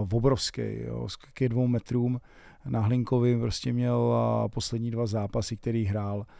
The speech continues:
eh, měl fantastický a f-, skvěle bruslí, jo. Prostě tam je obrovský talent. Eh, toho kluka si prostě už sleduju někdy od, eh,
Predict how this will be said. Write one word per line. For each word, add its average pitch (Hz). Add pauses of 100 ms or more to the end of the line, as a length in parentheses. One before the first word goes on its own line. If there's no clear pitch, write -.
(280)
eh, 104
měl 110
fantastický 117 (440)
a 101
f-, - (120)
skvěle 131
bruslí, 117
jo. 98
Prostě 117
tam 120
je 127
obrovský 127
talent. 123 (160)
Eh, 147 (680)
toho 120
kluka 123
si -
prostě 127
už 127
sleduju 127 (540)
někdy 127
od, 123
eh, -